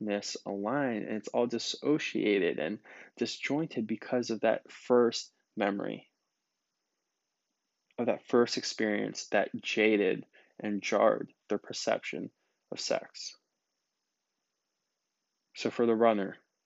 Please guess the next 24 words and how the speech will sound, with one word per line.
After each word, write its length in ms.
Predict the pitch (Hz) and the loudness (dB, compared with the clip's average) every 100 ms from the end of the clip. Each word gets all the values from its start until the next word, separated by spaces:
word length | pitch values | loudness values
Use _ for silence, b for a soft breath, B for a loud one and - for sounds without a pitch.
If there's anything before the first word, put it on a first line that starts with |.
| _ _ _ _ _ _ _ _ _ _ _ 117 | _ _ _ _ _ _ _ _ _ _ _ -6
until 440 | 110 - 135 151 | -6 0 4 6
you 460 | 151 120 123 139 - _ _ _ _ _ _ b b b _ 123 | 8 8 8 6 0 _ _ _ _ _ _ b b b _ -10
em-, 300 | - 117 - _ _ | -6 -6 -6 _ _
embrace 1000 | 135 123 - 117 127 131 110 - - - - | 2 2 0 4 6 6 4 -2 -4 -10 -12
your 120 | 113 | -10
sexuality, 880 | - 117 - 113 101 98 95 113 139 _ _ _ _ _ _ _ _ _ _ _ _ _ _ _ _ _ _ _ _ _ _ _ _ - | -6 -6 -4 0 2 2 2 -2 -6 _ _ _ _ _ _ _ _ _ _ _ _ _ _ _ _ _ _ _ _ _ _ _ _ -12
to 120 | - | -2
the 80 | 113 | 2
runner, 420 | 117 113 104 117 - b b b - | 4 4 2 -4 -10 b b b -2
until 340 | 120 - 135 | 0 4 6
you 440 | 123 120 113 117 - - | 8 8 6 4 -4 -14
allow 520 | 120 117 104 113 139 | -14 -10 -8 -2 2
yourself 640 | 160 123 104 - 87 78 - | 6 6 4 -2 -2 -2 -4
to 140 | - | -8
be 120 | - | -6
sexual, 540 | 78 - - - - 104 | -6 -6 -8 -8 -4 -4
not 160 | 110 | -2
only 180 | 143 165 | -2 -2
with 200 | 160 160 | -2 0
yourself, 400 | 131 - 143 156 | 0 0 -2 -2
but 120 | - - | -4 -2
with 160 | 107 | 0
other 280 | - 101 110 | 2 2 2
people, 520 | - 110 98 107 - | 0 -2 0 0 -2